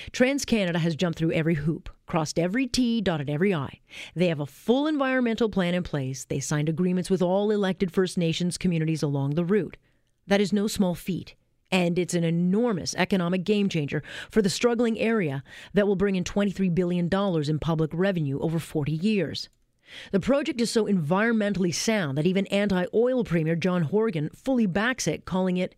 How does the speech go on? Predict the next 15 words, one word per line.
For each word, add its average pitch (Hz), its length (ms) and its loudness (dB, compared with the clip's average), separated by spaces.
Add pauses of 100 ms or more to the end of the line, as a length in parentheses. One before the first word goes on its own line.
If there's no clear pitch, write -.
spectacular. 240 840 -2 (520)
And 269 180 2
yet 302 120 0
here 302 180 2
we 330 120 2
are 320 120 2
again. 269 460 -2 (400)
We 208 120 4
have 180 80 0
a 175 40 0
shovel-ready 262 640 0
project 165 480 0
ready 175 260 0
to 226 80 0
go 160 360 -2